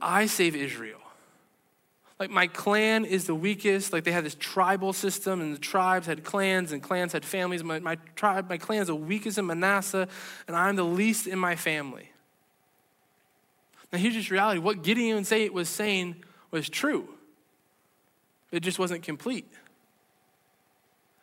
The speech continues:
And this is the thing that's so crazy is, is God doesn't, like, affirm Gideon. Like, "No, Gideon, actually, you are really powerful, and you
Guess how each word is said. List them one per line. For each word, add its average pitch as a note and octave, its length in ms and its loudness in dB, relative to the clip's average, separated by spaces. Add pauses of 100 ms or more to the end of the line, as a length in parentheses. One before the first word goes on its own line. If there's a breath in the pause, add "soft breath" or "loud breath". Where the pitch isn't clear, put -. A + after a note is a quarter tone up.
(140 soft breath)
And F#3 300 2
this G#3+ 220 4
is B3+ 100 0
the A#3 60 0
thing A3+ 100 4
that's F#3+ 140 0
so F#3+ 100 0
crazy E3+ 300 0
is, D3 120 -4 (220 loud breath)
is E3 240 0
God F#3 480 4
doesn't, G#3 300 2
like, F3 140 -4
affirm F3 500 0
Gideon. D3+ 360 0
Like, C3+ 160 -4
"No, F3+ 220 -4
Gideon, D#3+ 260 -6
actually, D#3 380 -4
you D3+ 300 -8 (160)
are D#3+ 260 0
really C#3 460 -4
powerful, B2+ 600 -4
and D3+ 160 -10
you E3+ 140 -8